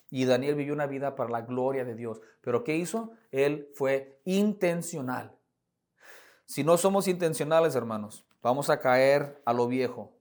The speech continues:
a lo mismo. Regresamos al lodo, espiritualmente hablando.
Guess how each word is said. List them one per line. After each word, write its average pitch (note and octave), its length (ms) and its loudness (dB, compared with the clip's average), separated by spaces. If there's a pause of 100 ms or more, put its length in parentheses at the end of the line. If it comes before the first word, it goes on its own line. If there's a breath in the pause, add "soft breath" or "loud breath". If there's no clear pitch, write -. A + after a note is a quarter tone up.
(320)
a A#2 100 -6
lo A2+ 120 -4
mismo. B2 600 -8 (420)
Regresamos C3+ 640 -4
al B2 240 -8
lodo, A#2 640 -4 (720)
espiritualmente A#2 800 -4
hablando. G#2 440 -6